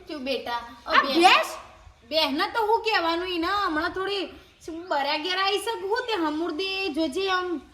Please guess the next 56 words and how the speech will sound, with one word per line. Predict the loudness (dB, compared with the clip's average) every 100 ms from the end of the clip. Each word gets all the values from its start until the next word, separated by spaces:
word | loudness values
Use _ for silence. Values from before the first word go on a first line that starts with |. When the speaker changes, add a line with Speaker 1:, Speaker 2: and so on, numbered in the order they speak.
| -20 -16 -4
Speaker 1:
એને | 0
મને | 0 2
લાગે | 2 6
આફરો | 6 6 2 2 4
આયેલો | 4 4 2
છે | 2 0
એટલે | 0 0
ઊભી | -2 0 0
નહીં | 0
થઈ. | -2 -4
પેટને | -2 -4 -4
બેટ | -4 -6 -6
ફૂલીને | -6 -4 -2
ઢમ | -2 -2 2
ઢોલ | 2 2
થઈ | 0 -6
ગયું | -6 -12
છે | -10
જોજે. | -10 -6 -6 -6 -14 -20 -20 -18 -4
Speaker 2:
હું | 4 4 2
ઊભી | -6
થવાનું | 6 6 6 2
ય | 2 2
નામ | 2
નહીં | 0 0
લેતી. | -2 -2 -2
Speaker 1:
પણ | -2
ટીનિયાને | -2 -2 0 0
કહે | 0 0 0
કે | -2 -6
પેલા | -2
ડૉક્ટરને | 2 0 0 -2 0
ના | 4 6
હોય | 4
ને | 0
તો | -4 -2 -2
ફોન | 0 0
કરો. | 2 6 6 6
તે | 4
બાપા | 4 6 4
અમારે | 4 2
તો | 0
બહેને | -2 -2 0 0
બતાય. | 2 2 2 4 4 0 -10 -2
આ | -2
તેમ | -2 -6
કરતા | -4 -2 2
આફરો | 4 2 2 6
આવે | 6 6
ને |
તો | 0
બહેન | 2 4
મરી | 4 4 2 4
જાય | 4
માર | 6 4 4
તો. | 0